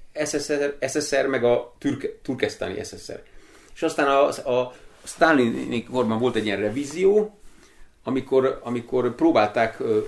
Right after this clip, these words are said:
a, a, azokat a korábban kialakult etnikai határokat, ö, ö, követni,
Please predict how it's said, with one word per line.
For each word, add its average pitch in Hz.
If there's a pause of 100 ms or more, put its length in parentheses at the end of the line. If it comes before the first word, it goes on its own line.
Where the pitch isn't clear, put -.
a, 107 (360)
a, 107 (360)
azokat 110
a 101 (180)
korábban 104
kialakult 101 (140)
etnikai 107
határokat, 98
ö, 95 (180)
ö, 101 (200)
követni, 120